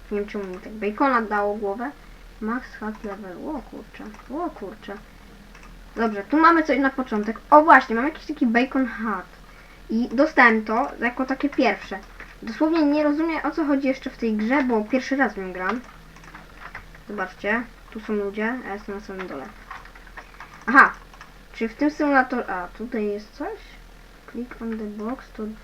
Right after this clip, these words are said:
to begin. A, przy-, przyciskam paczkę, tak?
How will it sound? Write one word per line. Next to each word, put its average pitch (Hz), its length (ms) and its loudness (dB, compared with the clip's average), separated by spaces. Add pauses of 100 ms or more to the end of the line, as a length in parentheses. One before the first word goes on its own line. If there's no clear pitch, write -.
to 220 80 -10
begin. 202 540 -10 (200)
A, 220 300 4 (200)
przy-, 233 160 -8 (100)
przyciskam 285 520 -2
paczkę, 214 380 -4
tak? 247 300 -2